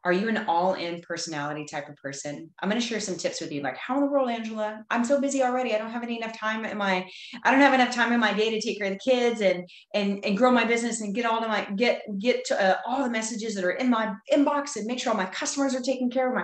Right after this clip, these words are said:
clients are taken care of, all these things." It's about efficiency,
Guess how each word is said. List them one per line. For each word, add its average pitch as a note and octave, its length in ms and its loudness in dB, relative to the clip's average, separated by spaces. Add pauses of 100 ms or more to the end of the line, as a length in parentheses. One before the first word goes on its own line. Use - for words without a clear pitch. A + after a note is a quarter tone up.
clients C4+ 260 2
are B3 60 -6
taken A#3+ 260 -6
care A#3 240 -2
of, G#3+ 60 -4
all G#3+ 140 2
these A3 180 -2
things." A3+ 320 -2 (420)
It's - 160 2
about A3 320 4
efficiency, C4+ 920 -2